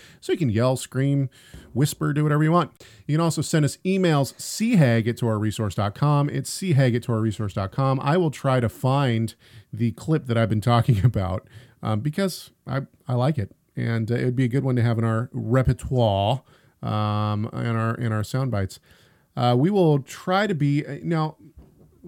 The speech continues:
I know that we've skipped a couple of weeks of Messiah Matters More, and I apologize to our supporters. We will probably try to record something on Monday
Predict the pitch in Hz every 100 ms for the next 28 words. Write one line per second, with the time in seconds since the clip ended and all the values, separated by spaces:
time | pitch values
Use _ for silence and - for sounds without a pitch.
0 | - _ 139 151 160 220 226 226 - -
1 | 202 185 180 160 175 151 131 - 131 120
2 | 139 127 123 120 110 117 104 104 - 131
3 | 127 120 113 127 117 113 117 113 104 92
4 | _ - 135 117 147 143 135 147 156 147
5 | 156 139 147 131 131 - 127 117 117 -
6 | 160 156 147 123 123 - 160 170 170 165
7 | 156 113 98